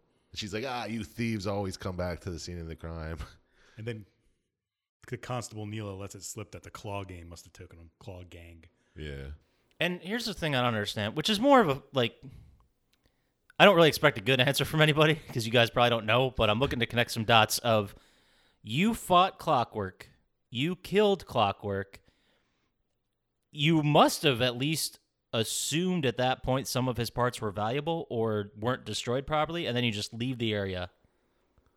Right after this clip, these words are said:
Speaker 1: Wasn't he, like,
Speaker 3: And
Speaker 1: in
Speaker 3: all these
Speaker 2: Well, yeah,
Speaker 3: parts
Speaker 2: you
Speaker 3: get
Speaker 2: had
Speaker 3: recovered.
Speaker 2: to escape before Carmelita arrested you.
Speaker 1: Yeah.
Speaker 3: Oh, that's a good point. I forgot about that.
Speaker 2: Didn't you listen to our last podcast?
Speaker 1: Wasn't he, like,
Speaker 2: and
Speaker 1: lying in lava,
Speaker 3: No.
Speaker 1: too?
Speaker 2: Yeah, he was.
Speaker 1: So you figured
Speaker 2: It was
Speaker 1: the
Speaker 2: like in
Speaker 1: parts
Speaker 2: a
Speaker 1: were just gonna
Speaker 2: volcano.
Speaker 1: die.
Speaker 2: Yeah.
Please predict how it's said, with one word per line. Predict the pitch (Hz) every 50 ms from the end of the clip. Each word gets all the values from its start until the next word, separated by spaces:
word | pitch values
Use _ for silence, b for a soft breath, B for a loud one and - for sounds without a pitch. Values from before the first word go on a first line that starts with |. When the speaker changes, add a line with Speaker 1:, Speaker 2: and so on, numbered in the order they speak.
| _ _ _ -
Speaker 1:
Wasn't | 127 156 185 202
he, | 196
like, | 185 175 - -
Speaker 3:
And | 113
Speaker 1:
in | 117 -
Speaker 3:
all | 127 123 127
these | 113 117 156
Speaker 2:
Well, | 139 135
yeah, |
Speaker 3:
parts | 123 113 107 -
Speaker 2:
you | -
Speaker 3:
get | 110
Speaker 2:
had | 127 143
Speaker 3:
recovered. | 139 131 92 -
Speaker 2:
to | -
escape | - 135 135 135 -
before | - - 104 95
Carmelita | - - 113 104 101 98 95 98 104 95 92
arrested | 87 90 110 117 - - 90 85
you. | 87 90 92 _ _ _ _ _ _ _ _ _
Speaker 1:
Yeah. | - 80 76 71 71 71 71 71 71 71 - _ _ _ _ _ _ _ _ _ _ _ 101
Speaker 3:
Oh, | 101 98 95 90
that's | 90 - -
a | 90
good | 98 92 85
point. | - 101 92 92
I | 90
forgot | - - 92 90 87 87
about | 87 87 -
that. | - 87 87 - _ _ -
Speaker 2:
Didn't | 135 123 120
you | 113 113 110
listen | 98 110 120 - 143 139
to | 131 131
our | 131 131 127
last | 127 127 127 - -
podcast? | 131 131
Speaker 1:
Wasn't | 123 135 156 135
he, | 135 135
like, | 156 143 135
Speaker 2:
and | 131 101
Speaker 1:
lying | 101 107 113 117 117 117
in | 113 107 95 87 82 _ - -
lava, | 67 71 78 92 113 120 123 131
Speaker 3:
No. | 110 107 113 117
Speaker 1:
too? | 117 123 135 160 170 - -
Speaker 2:
Yeah, | 104 104 101 92 87 87 _ _ _ _ _ _
he | 101
was. | 87 82 82 85 _ _ _ _
Speaker 1:
So | - - 101
you | 87
figured | 80 - 101 90 87 87 80
Speaker 2:
It | 76 110
was | 104
Speaker 1:
the | 110
Speaker 2:
like | 95 95 92
in | -
Speaker 1:
parts |
Speaker 2:
a | 92
Speaker 1:
were | 82
just | 82 82 104
gonna | 101 82 73
Speaker 2:
volcano. | 69 71 76 76 85 78
Speaker 1:
die. | 65 67 78 76 -
Speaker 2:
Yeah. | 87